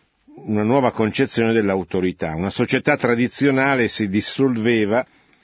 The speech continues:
e cominciava a formarsene un'altra, carica della speranza di nuove libertà, ma anche dei pericoli di nuove forme di ingiustizia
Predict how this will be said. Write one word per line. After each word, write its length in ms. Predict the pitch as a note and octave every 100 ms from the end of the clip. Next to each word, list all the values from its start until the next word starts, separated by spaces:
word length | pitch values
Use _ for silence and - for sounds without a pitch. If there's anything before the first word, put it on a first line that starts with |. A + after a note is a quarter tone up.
| _
e 140 | - -
cominciava 540 | C#3 D#3+ D#3 D3+ D#3
a 20 |
formarsene 800 | D3+ D3+ D3 C#3 C3 A#2+ C#3 C3+
un'altra, 640 | C3+ C3 G#2 F2+ F2 - F2+
carica 540 | - B2 B2+ A2+ -
della 200 | G2 G2
speranza 720 | F#2 - G2+ G2+ A2+ A2 G2+ F#2
di 120 | F2+
nuove 320 | G2 A2 G2+
libertà, 640 | G2+ A#2 D3 A#2+ - F2 E2+ _ _ _ _ _ _ -
ma 240 | B2 B2
anche 340 | G#2 A#2+ A2+ A2+
dei 240 | G#2+ G#2
pericoli 680 | - G2+ C3 C#3 - F#2+ E2+
di 120 | D#2
nuove 320 | F2 G2+ G#2 A#2
forme 520 | - F2+ E2 F2+ G#2
di 160 | F2
ingiustizia 960 | F2 E2+ A2+ A#2+ - E2 C#2+ - D#2+ D#2+